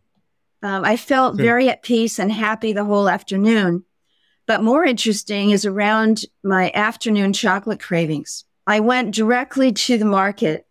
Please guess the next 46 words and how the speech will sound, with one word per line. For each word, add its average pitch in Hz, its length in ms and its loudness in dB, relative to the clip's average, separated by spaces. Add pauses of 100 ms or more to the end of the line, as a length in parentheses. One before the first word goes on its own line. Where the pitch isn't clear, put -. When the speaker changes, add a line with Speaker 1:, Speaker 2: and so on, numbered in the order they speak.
(140)
Speaker 1:
As 185 160 0
soon 240 240 2
as 269 120 2
I 262 100 2
walked 262 300 0
in 262 120 4
the 247 80 0
door, 202 520 0 (280)
I 214 100 2
found 247 260 2
myself 247 420 2
interested 254 360 0
in 214 180 2
olives. 202 800 -2
Uh, 185 100 0
usually, 208 880 2
I 185 120 0
would 185 160 -2
pass 202 300 -2
those 185 240 -4
right 185 220 -2
by 185 120 0
and 175 160 -2
go 185 100 -2
directly 175 480 -2
to 190 120 -4
the 175 100 -4
chocolate. 170 540 -4 (480)
I 214 120 0
didn't 269 200 4
get 285 180 4
any, 254 180 2
but 208 180 0
I 202 220 0
found 214 280 0
it 208 100 0
interesting 214 540 0
that 170 220 0
th-, 175 160 -12
they 185 140 0
were 180 140 0
even 165 440 -2 (140)
interesting 220 480 0
to 190 100 -8
me. 151 180 -6 (460)
Oh, 214 260 -2